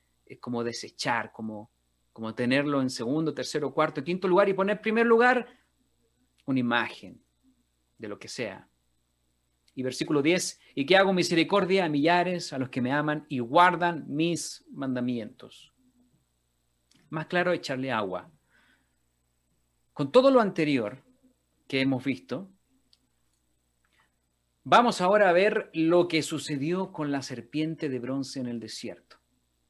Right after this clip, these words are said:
Y aquí se pone la, el tema todavía más interesante. Vamos a Números veintiuno, donde está este relato,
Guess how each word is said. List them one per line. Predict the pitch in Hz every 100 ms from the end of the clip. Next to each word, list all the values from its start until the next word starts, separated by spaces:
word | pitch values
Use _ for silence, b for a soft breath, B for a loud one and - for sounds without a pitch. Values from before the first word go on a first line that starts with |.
| _ _ _ -
Y |
aquí | 113 165
se | -
pone | 135 143 139
la, | 131 123
el | 127 117
tema | 139 131 117 b b -
todavía | 113 113 131
más | 127 127 -
interesante. | 117 - 107 - 123 95 - _ _ _ _ _ _ _ _
Vamos | 214 262 202
a |
Números | 175 196 143 131
veintiuno, | 117 101 120 113 98 139 _ _ _ _ _ _ _ _ _ _ _ _ _ _ _ _ _ _ _ _ - B B B
donde | 127 117
está | 117 120
este | 123 -
relato, | 131 120 101 120 185